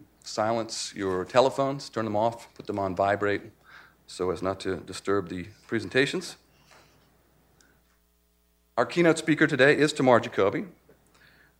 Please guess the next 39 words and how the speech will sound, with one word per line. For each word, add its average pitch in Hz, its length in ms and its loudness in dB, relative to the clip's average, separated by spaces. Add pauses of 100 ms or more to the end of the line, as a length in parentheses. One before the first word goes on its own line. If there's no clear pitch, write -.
Uh, 98 220 4
she - 180 0
will 147 140 4
give 147 140 6
her 156 60 4
presentation, 147 640 2
and 120 80 0
when 131 100 0
she 143 120 -6
concludes, 143 720 2 (380)
the 123 80 -2
first 165 340 2
panel 143 280 2
is 110 80 -2
going 117 200 -2
to 110 100 0
immediately 107 460 -2
take 113 320 -4
to - 80 -18
the 87 40 -10
stage. 98 580 0 (420)
Uh, - 120 -4
in 123 120 2
other 135 140 4
words, 120 360 0
there 117 140 -2
is 113 120 -4
not 139 160 0
gonna 123 140 -4
be 113 80 -4
time 113 320 0
for 104 140 -4
a 95 40 -4
formal 117 380 0
Q 110 260 -6
and 104 120 0
A 113 100 2
with 101 220 -4
Tamar, 107 400 2